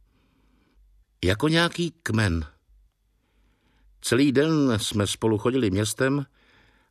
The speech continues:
a všude jsem viděla ty chudáky, co už zakrátko umřou. A celý den jsem si říkala,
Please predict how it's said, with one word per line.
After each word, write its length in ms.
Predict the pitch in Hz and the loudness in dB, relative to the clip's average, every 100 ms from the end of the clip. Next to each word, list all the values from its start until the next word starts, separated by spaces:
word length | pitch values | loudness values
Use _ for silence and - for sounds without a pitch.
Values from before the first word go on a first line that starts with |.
| - | -4
a 80 | 90 | -2
všude 320 | - 180 185 | 2 2 2
jsem 220 | - 92 | 0 0
viděla 260 | 104 120 117 | 0 0 0
ty 140 | 107 | -2
chudáky, 520 | - 104 120 120 127 | -2 -2 -2 -2 -6
co 140 | 110 - | -4 -4
už 200 | 101 87 | -2 -2
zakrátko 560 | 110 135 139 131 - - | -4 -2 -2 -2 -6 -6
umřou. 580 | 95 95 80 69 71 - _ _ _ _ _ _ _ _ _ _ | -4 -4 -4 -6 -8 -14 _ _ _ _ _ _ _ _ _ _
A 100 | 69 | -6
celý 320 | 67 - 107 135 | -4 -2 -2 0
den 160 | 147 | -2
jsem 200 | 139 143 | -2 -4
si 140 | - 120 | -2 -4
říkala, 520 | 127 - 131 131 | -4 -2 -2 -2